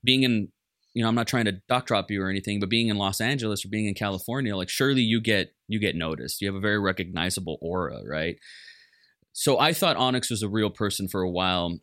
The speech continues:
until I discovered Bowser Vids on YouTube.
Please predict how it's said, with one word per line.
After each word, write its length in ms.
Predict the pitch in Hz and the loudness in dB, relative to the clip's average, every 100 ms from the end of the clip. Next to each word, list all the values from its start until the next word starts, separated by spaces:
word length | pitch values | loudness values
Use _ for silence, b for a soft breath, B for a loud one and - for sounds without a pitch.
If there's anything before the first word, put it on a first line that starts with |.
| - | -4
until 180 | 120 139 | 0 2
I 60 | 127 | 2
discovered 540 | 113 135 117 113 92 | 2 2 2 0 -2
Bowser 440 | - 107 113 107 98 | 0 2 2 0 -2
Vids 400 | 87 123 98 95 | 2 2 2 0
on 100 | 95 | 2
YouTube. 540 | 120 180 - 95 78 | 2 2 0 -2 -4